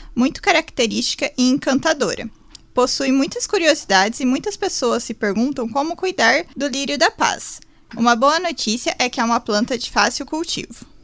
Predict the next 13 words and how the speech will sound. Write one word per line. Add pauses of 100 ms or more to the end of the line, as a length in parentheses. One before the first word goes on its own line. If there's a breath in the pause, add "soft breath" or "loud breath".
Professor,
explique
um
pouco
sobre
como
é
a
planta
do
lírio
da
paz.